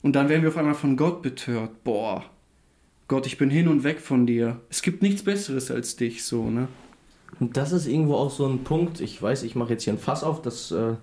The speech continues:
Speaker 2: brauchen wir nicht weiter drüber reden, das wäre ein extra Podcast, warum,
Speaker 1: <laughs>
Speaker 2: Podcast, warum gibt es Leid? Ähm, aber das ist wahrscheinlich ein so ein Punkt, es ist traurig, traurigerweise so, aber wir sind halt irgendwo selbst schuld dran, dass wir Leid brauchen,
Speaker 1: Mhm.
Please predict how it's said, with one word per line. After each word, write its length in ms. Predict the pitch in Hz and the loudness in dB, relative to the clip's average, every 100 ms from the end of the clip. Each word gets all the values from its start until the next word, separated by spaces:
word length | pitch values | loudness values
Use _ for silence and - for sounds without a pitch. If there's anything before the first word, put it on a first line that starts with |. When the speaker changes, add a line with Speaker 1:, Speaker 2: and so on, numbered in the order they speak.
| - - - | -8 -6 -4
Speaker 2:
brauchen 220 | - 135 147 | 0 2 2
wir 60 | |
nicht 140 | 143 139 | 2 2
weiter 220 | 156 151 | 2 2
drüber 260 | 139 139 | 2 2
reden, 140 | 131 156 | 2 0
das 220 | 143 127 | 0 0
wäre 140 | 135 135 | 0 2
ein 60 | |
extra 260 | - - 151 | 0 0 0
Podcast, 580 | - 156 - 160 156 - | 0 0 0 0 0 -2
warum, 320 | 127 131 123 - | 0 0 -2 -4
Speaker 1:
<laughs> 100 | 170 | -2
Speaker 2:
Podcast, 460 | 147 147 - 160 160 | 0 0 0 -2 0
warum 140 | 135 | 0
gibt 160 | 127 123 | -2 -4
es 160 | 123 131 | -2 0
Leid? 300 | 139 190 - - - - - - | 2 0 -2 -14 -20 -20 -8 0
Ähm, 360 | 135 143 139 - - _ - | 2 2 -2 -8 -20 _ 0
aber 100 | 139 | 2
das 160 | 170 | 4
ist 100 | 175 | 2
wahrscheinlich 360 | 160 170 160 - - - | 2 2 2 0 -10 -8
ein 240 | - 180 180 | 4 6 8
so 120 | 151 | 6
ein 220 | 147 - | 2 0
Punkt, 420 | - 233 180 190 - | 2 4 4 4 0
es 140 | 127 | -2
ist 320 | 151 - - _ | -2 -2 -6 _
traurig, 720 | - 123 120 170 202 196 - - - | -4 0 2 2 2 -2 -10 -12 -4
traurigerweise 760 | 143 147 139 127 107 117 135 | 0 0 0 0 0 0 0
so, 280 | 143 165 208 - - - - _ _ | 2 2 2 -2 -20 -20 -20 _ _
aber 420 | - 135 123 - - - | 0 0 0 -6 -14 -4
wir 220 | 135 139 | 0 2
sind 200 | 156 165 | 4 4
halt 160 | 151 | 4
irgendwo 180 | 160 156 | 2 0
selbst 320 | 139 147 143 - | 0 0 -2 2
schuld 240 | 180 226 | 2 4
dran, 160 | 143 127 | 0 0
dass 280 | 147 160 | 0 0
wir 100 | 151 | -2
Leid 300 | 143 135 131 | 0 0 -2
brauchen, 420 | 131 147 175 160 139 | 0 2 2 2 4
Speaker 1:
Mhm. 360 | 143 135 131 | 4 4 0